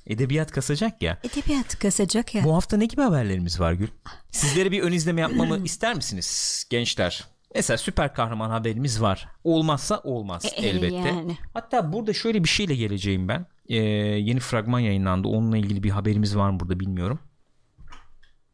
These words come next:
Speaker 1: Ee, onu da ben listeye ekleyeyim şuraya.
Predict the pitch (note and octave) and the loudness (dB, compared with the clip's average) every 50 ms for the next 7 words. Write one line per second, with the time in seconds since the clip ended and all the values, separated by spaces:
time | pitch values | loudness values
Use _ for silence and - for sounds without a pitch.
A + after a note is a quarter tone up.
0 | _ - _ - _ - _ - - - _ _ _ _ - - - - - - | _ -20 _ -20 _ -20 _ -20 -20 -20 _ _ _ _ -20 -20 -20 -20 -20 -20
1 | - - _ _ - - - - - - - - A2+ A2 G#2+ A2+ A#2+ B2 A#2+ A2+ | -20 -20 _ _ -8 -8 -8 -8 -10 -8 -2 2 2 4 4 4 4 2 4 4
2 | A2 A#2 A2 G#2+ A2 A2 - - - G#2+ G#2+ - B2 A#2 - - - G#2+ A2 G#2+ | 4 4 4 4 2 2 0 0 0 0 0 2 0 -2 -2 0 0 2 2 2
3 | - - - F#2 F2 E2+ E2 - D3 - - | 2 0 2 2 2 2 2 0 -2 -4 -8